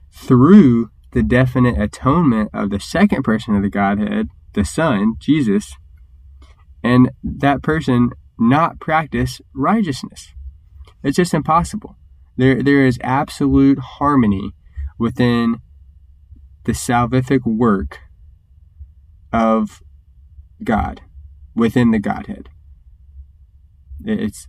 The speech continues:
there's, it's absolute harmony. It's perfect. So everyone who indeed has been born of him, has been born again, that's the work of the Holy Spirit within us,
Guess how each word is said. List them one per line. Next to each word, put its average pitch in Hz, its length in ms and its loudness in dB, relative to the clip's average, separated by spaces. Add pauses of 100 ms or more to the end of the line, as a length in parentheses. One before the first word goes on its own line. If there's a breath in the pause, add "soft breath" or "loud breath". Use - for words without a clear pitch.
(100)
there's, 104 320 -2 (100)
it's 107 220 -6
absolute 120 680 -2 (260)
harmony. 104 440 -4 (440)
It's 104 140 -10
perfect. - 600 -8 (1700)
So 107 400 0 (540)
everyone 113 720 2
who 117 180 2
indeed 113 400 2
has 110 120 0
been 101 220 4
born 104 300 0
of 127 100 0
him, 98 400 -4 (100)
has 107 140 -2
been 101 180 2
born 110 300 2
again, 123 520 2 (280)
that's 107 220 -4
the - 100 -6
work 113 300 0
of 113 80 -2
the 110 80 -4
Holy 113 280 -2
Spirit - 380 -4
within 120 260 -4
us, 123 320 -4